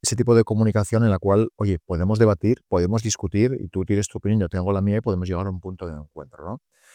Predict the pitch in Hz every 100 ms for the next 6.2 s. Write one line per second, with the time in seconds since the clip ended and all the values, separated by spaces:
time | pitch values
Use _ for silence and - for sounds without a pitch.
0 | _ _ - 113 143 - 151 139 131 117
1 | 120 117 117 - _ _ _ - 117 127
2 | 135 139 135 123 117 117 139 90 85 80
3 | - 107 104 120 127 - 127 117 110 107
4 | 113 117 78 - 92 87 87 85 90 113
5 | 107 - 110 107 101 98 95 - 127 90
6 | 71